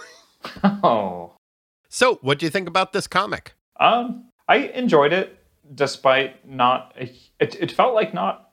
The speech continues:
Speaker 1: a lot happened for how many pages there were in it, but it was still, it was kind of fun.
Speaker 2: Yeah, it was a lot of setup, I feel like. It, it's nice to see them planning something for the future, which I feel like hasn't been happening lately,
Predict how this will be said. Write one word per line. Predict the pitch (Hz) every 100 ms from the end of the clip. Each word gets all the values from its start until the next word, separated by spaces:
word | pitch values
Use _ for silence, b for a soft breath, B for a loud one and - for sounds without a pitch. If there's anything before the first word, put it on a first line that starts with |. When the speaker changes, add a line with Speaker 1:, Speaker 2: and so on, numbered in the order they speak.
| -
Speaker 1:
a | 139
lot | 143 170 - _
happened | - 175 190 117 107
for | 131
how | 123
many | 123 123
pages | 120 156 127 101
there | -
were | 101 104 101 101
in | 113
it, | 110 104
but | 117
it | 107
was | 107
still, | - 120 113 113 -
it | 135
was | 131
kind | - 101
of |
fun. | 101 104 151 _ _ -
Speaker 2:
Yeah, | 240
it |
was | 220
a | 233
lot | 214 220
of | 180
setup, | - 180 143 101 87
I | 78
feel | - 80
like. | 71 69 71
It, | 127 139
it's | 147 160 -
nice | 123 151 196 -
to | - 135
see | - 127 123 123 113 _ b b b b -
them | 90 117 104 85
planning | - - 110 110 110 104
something | 95 - 101 101 - 104 95
for | - 101
the | 104 113
future, | - 143 - 165
which | 135 101 -
I | 98
feel | - 117
like | 98 -
hasn't | 98 92 101
been | 104 90
happening | 92 101 117 120 120 -
lately, | 123 123 127 135 139